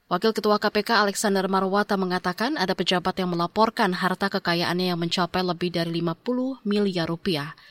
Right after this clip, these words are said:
Sebaliknya, ada juga yang sangat rendah hingga diduga ada aset yang disembunyikan. Ia juga menegaskan lembaga anti rasuah akan melakukan klarifikasi terhadap pejabat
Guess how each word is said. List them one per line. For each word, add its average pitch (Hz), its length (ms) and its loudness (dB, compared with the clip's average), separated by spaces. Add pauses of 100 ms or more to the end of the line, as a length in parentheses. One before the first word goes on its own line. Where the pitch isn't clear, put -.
(100)
Sebaliknya, 185 480 4
ada 175 80 4
juga 175 200 0
yang 165 200 0
sangat 185 280 0
rendah 196 320 0
hingga 190 520 -2
diduga 233 560 -2
ada 175 240 0
aset 180 320 0
yang 170 240 -2
disembunyikan. 170 680 -2 (420)
Ia 175 100 0
juga 160 220 0
menegaskan 165 560 0
lembaga 170 480 0
anti 160 160 -4
rasuah 170 480 0
akan 170 240 -4
melakukan 165 480 -2
klarifikasi 165 640 -4
terhadap 160 340 -2
pejabat 165 560 -2